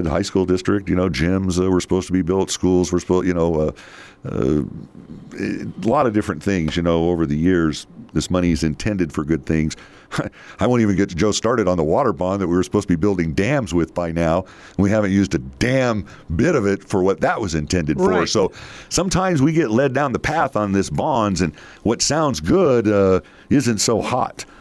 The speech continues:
Speaker 1: In the, in the rate of payback, three quarters, well, two-thirds of a billion, six hundred seventeen million is a lot of money. Uh, I took issue last week on my show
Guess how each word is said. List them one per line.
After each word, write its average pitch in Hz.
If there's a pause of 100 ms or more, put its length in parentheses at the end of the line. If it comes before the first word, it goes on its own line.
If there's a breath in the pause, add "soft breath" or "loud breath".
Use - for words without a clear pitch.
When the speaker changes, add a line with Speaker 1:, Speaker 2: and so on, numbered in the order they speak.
(260 loud breath)
Speaker 1:
In 85
the, 82
in 92
the 82
rate 135
of 104
payback, 107 (180)
three -
quarters, 113 (200)
well, 90 (500 loud breath)
two-thirds 123
of 80
a 78
billion, 80 (320 loud breath)
six 117
hundred 104
seventeen 98
million 87
is 76
a 78
lot 90
of 69
money. 80 (800 loud breath)
Uh, 98 (600)
I 170
took 180
issue 101
last 98
week 87
on 82
my 85
show 82